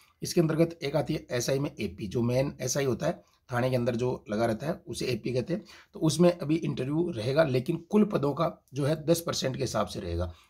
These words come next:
यानी दोस्तों चार सौ, अ, कुल अंकों का दस परसेंट, यानी जो चार सौ, अ, नंबरों का आपका पेपर होता है, उसका दस परसेंट यानी चालीस नंबर का, जो पहले पचास नंबर का होता था, अब चालीस नंबर का यहाँ पर रहने वाला है। इसके अलावा अगर अपना आरएस की बात करें,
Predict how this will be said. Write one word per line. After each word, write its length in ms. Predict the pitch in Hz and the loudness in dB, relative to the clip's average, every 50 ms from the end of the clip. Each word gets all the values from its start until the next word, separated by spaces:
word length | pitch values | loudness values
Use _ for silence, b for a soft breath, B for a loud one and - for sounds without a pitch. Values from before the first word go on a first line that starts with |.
| b _ - | b _ -2
यानी 160 | 131 143 156 | 0 2 4
दोस्तों 300 | 160 160 160 160 175 170 | 4 4 2 2 0 -2
चार 280 | 165 - 151 139 147 151 | 0 4 4 4 4 4
सौ, 400 | - - 170 160 165 180 214 190 143 | 2 0 -2 0 -2 -2 -4 -6 -6
अ, 200 | 123 120 120 117 | -4 -4 -4 -4
कुल 380 | 107 - - 175 170 180 - - | -6 0 4 6 6 6 4 2
अंकों 300 | - 139 139 - - 143 | 0 -2 0 0 0 0
का 100 | - 160 | 2 2
दस 200 | 143 127 117 - | 0 0 -2 -4
परसेंट, 340 | - 107 - - 110 104 110 | -6 -8 -6 -4 -4 -2 -2
यानी 160 | 120 139 143 | -2 -4 -4
जो 120 | 131 143 | -6 -6
चार 280 | 120 - 127 123 131 135 | -6 -2 2 4 4 4
सौ, 360 | - - 156 151 160 - - _ _ _ _ _ _ _ _ - | 2 -2 -4 -4 -4 -6 -10 _ _ _ _ _ _ _ _ -4
अ, 60 | 110 | -2
नंबरों 420 | 113 113 113 113 117 127 135 143 | 0 2 2 2 4 4 4 4
का 80 | 147 143 | 6 4
आपका 200 | 135 - - 139 | 4 4 2 -2
पेपर 240 | 107 120 104 - - | -4 -4 -6 -4 -4
होता 200 | 120 - - 147 | -6 -4 -4 -6
है, 120 | 180 - - _ - | -8 -8 -12 _ -14
उसका 200 | 208 - - 156 | -12 -6 -6 -2
दस 200 | 135 135 127 - - | -2 -2 -2 -2 -4
परसेंट 320 | 131 - - 131 117 113 | -4 -2 0 0 0 2
यानी 200 | 110 110 143 190 185 B B B B B B - | 2 2 2 0 -2 B B B B B B -2
चालीस 280 | - 160 151 160 139 | 2 4 4 4 4
नंबर 200 | 143 131 120 113 | 2 2 2 2
का, 80 | 117 127 | 4 2
जो 120 | 127 139 | 2 0
पहले 240 | 131 - 151 151 165 | -2 0 2 2 2
पचास 320 | 165 - - 156 160 139 156 | 2 2 0 0 0 2 2
नंबर 180 | 151 143 143 | 0 0 0
का 80 | 139 143 | 2 0
होता 220 | 131 - - 131 | 0 0 0 0
था, 60 | 170 | 0
अब 120 | 175 170 - | 0 -2 0
चालीस 260 | - 143 139 143 - | 0 0 0 0 -2
नंबर 180 | 147 127 113 110 | -2 -2 0 0
का 100 | 104 127 | 0 0
यहाँ 180 | 127 113 101 92 | 2 2 0 0
पर 120 | 92 107 | -2 -2
रहने 180 | 98 95 95 92 | -2 -2 -2 -2
वाला 200 | 90 90 87 87 | -2 -2 -2 -4
है। 120 | 101 - B B B B B B B - | -6 -8 B B B B B B B -6
इसके 240 | 147 - - - 190 | -6 -4 0 4 6
अलावा 260 | 170 170 175 175 180 | 8 8 8 6 6
अगर 180 | 170 160 160 160 | 4 2 2 2
अपना 240 | 156 - - 160 | 0 0 0 0
आरएस 320 | 151 131 127 127 139 139 - | 2 4 4 4 2 0 -4
की 100 | - 160 | -4 0
बात 220 | 139 135 131 - | 2 2 2 2
करें, 200 | - - 135 151 | 0 -6 -6 -6